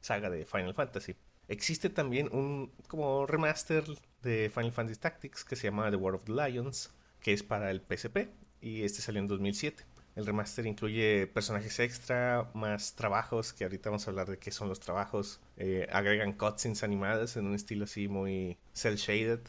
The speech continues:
Y retradujeron todo el juego, puesto que la traducción original de PlayStation uno está medio, medio chistosa, como eran las traducciones en aquellos tiempos.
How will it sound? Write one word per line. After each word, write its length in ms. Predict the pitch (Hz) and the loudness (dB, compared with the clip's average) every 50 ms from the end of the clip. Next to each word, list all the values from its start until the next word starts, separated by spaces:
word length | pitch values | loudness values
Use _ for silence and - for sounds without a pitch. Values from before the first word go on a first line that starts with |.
| - - | -6 -2
Y 260 | 131 151 170 160 - | 0 2 2 0 0
retradujeron 840 | - 139 127 - 127 123 117 117 120 127 123 120 123 127 127 - - | -2 -6 -4 0 2 4 4 4 4 2 2 2 2 0 -4 -4 0
todo 180 | 123 117 120 | 2 4 4
el 60 | 117 | 4
juego, 380 | 117 - 175 175 180 185 185 185 | 4 4 2 2 2 0 -2 -4
puesto 320 | - 120 - - - 107 | -6 -8 -6 -6 -6 -6
que 160 | - - 110 107 | -4 -2 -2 2
la 160 | 104 101 101 | 2 2 2
traducción 400 | - 110 101 101 - - 123 120 | 4 2 2 2 2 0 0 0
original 280 | 117 120 117 117 117 | 0 0 0 0 0
de 80 | 120 117 | 0 0
PlayStation 520 | - 117 110 113 - 120 117 - - 117 | 0 0 -2 0 0 -2 -2 -2 -2 -2
uno 240 | 110 110 113 117 113 | -2 -2 0 0 -2
está 320 | 110 - - 113 107 110 107 | -2 -2 0 2 2 2 2
medio, 1120 | 113 110 107 107 107 107 101 101 98 95 95 95 95 92 90 87 82 82 82 78 80 - - - - _ - - | 0 -2 -2 -2 0 2 2 2 2 2 0 0 0 2 2 0 0 -2 -4 -4 -6 -8 -10 -12 -18 _ -14 -6
medio 200 | - 123 117 117 | 0 2 2 2
chistosa, 580 | 117 - - - - - 120 117 - - 120 120 | 2 0 -2 -2 0 0 0 0 2 0 -2 0
como 200 | - 113 107 107 | 2 2 4 6
eran 140 | 117 123 120 | 6 6 4
las 160 | 113 110 - | 2 0 0
traducciones 640 | - 104 95 95 90 - - 117 107 107 104 - | 2 2 2 2 2 0 -2 -2 0 0 -2 -2
en 120 | 107 92 92 | -2 -2 -4
aquellos 640 | 90 - - 101 104 98 92 - - - - - | -4 -2 -2 0 0 0 0 -2 -8 -12 -10 -6
tiempos. 480 | - 147 147 131 120 - 160 - - | -2 0 0 0 0 -4 -6 -6 -8